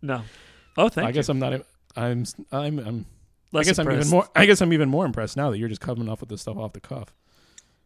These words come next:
Speaker 2: You
Speaker 1: What's
Speaker 2: have a future,
Speaker 1: coming
Speaker 2: you have a future in this.
Speaker 1: A, a future in this.
Speaker 2: Mm-hmm.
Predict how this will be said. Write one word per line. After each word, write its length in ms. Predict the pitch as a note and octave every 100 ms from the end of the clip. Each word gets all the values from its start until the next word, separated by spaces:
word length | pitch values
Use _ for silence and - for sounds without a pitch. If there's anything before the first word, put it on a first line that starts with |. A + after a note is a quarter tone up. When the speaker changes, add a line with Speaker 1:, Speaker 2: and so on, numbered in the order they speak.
| _
Speaker 2:
You 80 | -
Speaker 1:
What's 220 | F#3 F#3+
Speaker 2:
have 60 | -
a 40 |
future, 120 | F#3
Speaker 1:
coming 200 | G#3 G3+
Speaker 2:
you 80 | G3
have 100 | F3
a 80 | A2
future 360 | - D3 - F2+
in 100 | F2+
this. 160 | G2+
Speaker 1:
A, 80 | - _ _ -
a 60 | C#3
future 300 | A3+ - C#3+
in 140 | B2
this. 360 | A#2 A2 - - _ _ _ -
Speaker 2:
Mm-hmm. 240 | B2+ B2+